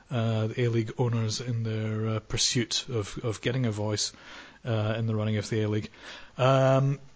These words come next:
but, uh, will it make a huge difference?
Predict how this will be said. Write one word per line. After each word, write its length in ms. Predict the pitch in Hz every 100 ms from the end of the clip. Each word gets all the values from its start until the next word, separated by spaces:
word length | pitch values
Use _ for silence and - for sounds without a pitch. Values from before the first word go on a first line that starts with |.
| - - - - - - - - -
but, 380 | - 160 - - - _ - - - - -
uh, 60 | 226 240 220 214
will 240 | 214 196
it 80 | 185
make 200 | 180 - - -
a 40 |
huge 360 | - 190 165 -
difference? 420 | 180 - 190